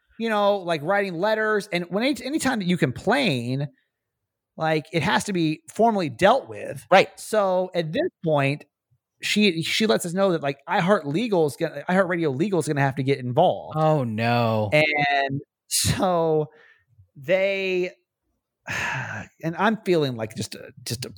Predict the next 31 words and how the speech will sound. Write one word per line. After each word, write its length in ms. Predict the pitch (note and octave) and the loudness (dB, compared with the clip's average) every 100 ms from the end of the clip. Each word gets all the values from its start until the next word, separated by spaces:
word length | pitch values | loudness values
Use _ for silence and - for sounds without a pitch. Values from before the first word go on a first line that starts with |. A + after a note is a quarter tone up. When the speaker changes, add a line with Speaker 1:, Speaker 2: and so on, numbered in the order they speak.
| - - | -14 -10
Speaker 1:
fucking 420 | C3+ - G2+ G2 | -6 -2 -2 0
dummy 360 | A#2+ A#2 A#2 G#2 | 2 2 2 -2
at 80 | G#2 | -4
this 140 | G#2 | -6
point, 280 | - G#2 A#2 | -4 -6 0
man, 400 | A2+ A2 A2 B2 | 0 2 -2 -4
you 140 | D#3 | -2
know? 440 | E3+ F3 E3+ E3+ - _ _ | 0 0 0 -4 -8 _ _
Speaker 2:
Right. 360 | A#2 B2 A#2 A2+ | -2 0 0 -2
Speaker 1:
And 80 | G3 | -2
I'm 100 | G#3 | -2
just 160 | - | 2
feeling 200 | D3 B2 | 2 2
like 100 | A2 | 0
such 120 | - - | -6 -12
a 320 | _ _ C3 | _ _ 0
dummy. 220 | C3+ C#3 | 2 0
Like, 120 | C3 | -2
I 60 | D#3 | -2
can't 240 | - G#3 | -2 0
even 140 | F3 D3 | 0 0
believe 720 | A#2+ A2+ C#3+ C#3 G#2 G#2 - _ _ _ _ _ _ | -2 0 0 0 -2 -8 -12 _ _ _ _ _ _
that 80 | C#3 | 2
this 100 | C3+ | 2
has 100 | A#2+ | 2
turned 340 | - E3 D3+ | -2 -2 0
into 180 | C#3 B2 | 0 0
all 260 | A#2 A2 G2+ | 0 0 0
this. 420 | A2+ G#2 - - | -2 -4 -4 2
Speaker 2:
Right. 140 | - G#3+ | 4 4
Speaker 1:
And 260 | G3+ E3 | 2 0